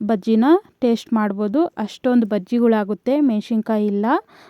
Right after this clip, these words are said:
ಅಥವಾ ಬೇರೆ ಏನೂ ಇಲ್ಲ ಅನ್ನೋವಾಗ ಈ ಆಲೂಗಡ್ಡೆ ಬಳಸ್ಕೊಂಡು ಆರಾಮಾಗಿ ನೀವು ಬಜ್ಜಿನ ಮಾಡ್ಕೊಬೋದು. ಕಾಫಿ ಡೊ-, ಜೊತೆಗೆ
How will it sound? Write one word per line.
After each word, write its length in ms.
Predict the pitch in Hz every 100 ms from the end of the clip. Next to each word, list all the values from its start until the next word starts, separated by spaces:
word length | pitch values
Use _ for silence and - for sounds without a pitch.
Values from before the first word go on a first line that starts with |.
| -
ಅಥವಾ 280 | 220 226 233
ಬೇರೆ 480 | 208 220 226 226 226
ಏನೂ 360 | 220 220 226
ಇಲ್ಲ 180 | 226 214 214
ಅನ್ನೋವಾಗ 420 | 202 208 208 202 277
ಈ 180 | 254 233
ಆಲೂಗಡ್ಡೆ 520 | 214 226 214 190 208
ಬಳಸ್ಕೊಂಡು 800 | 208 202 - - 220 202 320 440 - - _
ಆರಾಮಾಗಿ 640 | 226 226 240 233 220 214 214
ನೀವು 440 | 214 214 277 466 - -
ಬಜ್ಜಿನ 400 | 214 190 - 214 285
ಮಾಡ್ಕೊಬೋದು. 800 | 247 202 - 208 202 202 233 311
ಕಾಫಿ 420 | 240 208 - 214
ಡೊ-, 200 | 202 202 -
ಜೊತೆಗೆ 560 | 196 214 - 202 208